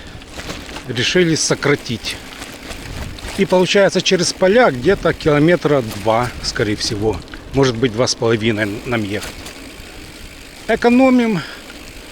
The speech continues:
Честно говоря, не могу сказать, сколько. Я думаю, где-то километров пять сэкономим. Заодно по полям поедем, посмотрим, что растёт. Хотя и так видно. Здесь всего лишь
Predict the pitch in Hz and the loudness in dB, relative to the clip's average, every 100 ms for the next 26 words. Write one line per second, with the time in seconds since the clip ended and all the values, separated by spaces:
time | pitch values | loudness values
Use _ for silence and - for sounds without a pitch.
0 | - - - - - - - 277 - 202 | -16 -12 -12 -10 -12 -8 0 2 4 4
1 | 190 185 175 175 214 196 139 - 123 110 | 6 6 6 4 6 6 4 2 2 2
2 | 101 - 113 104 - 90 - - - - | 0 0 0 0 -4 -8 -12 -14 -14 -14
3 | - - - - 196 190 202 185 175 165 | -14 -14 -10 0 2 6 4 4 4 2
4 | - 156 165 160 147 - 170 160 - - | 2 4 4 4 2 2 2 2 -2 -14
5 | - - - - 123 107 101 92 - - | -14 -6 -4 0 2 0 -2 -6 -8 -12
6 | - - - - - - - - - - | -12 -12 -12 -12 -14 -14 -14 -14 -14 -12
7 | - - - - 175 277 233 254 156 - | -12 -14 -16 -10 2 4 4 2 2 0
8 | 180 262 247 202 214 214 208 185 135 - | 0 2 2 0 0 2 0 0 -4 -8
9 | - - - - - - 139 170 170 135 | -14 -16 -16 -16 -10 -6 -4 0 2 2
10 | 110 87 - - - 143 104 - - 247 | -2 -6 -10 -8 0 0 0 -2 4 4
11 | - - - - - - - 165 131 113 | 4 -6 -16 -16 -14 -14 -4 -2 2 2
12 | 107 208 165 185 151 156 117 - - - | 2 0 2 2 2 0 0 -8 -14 -14
13 | - - - - - - - - - 123 | -16 -16 -16 -16 -16 -14 -14 -12 -6 2
14 | 180 - - 165 190 180 - | 2 2 0 4 4 4 0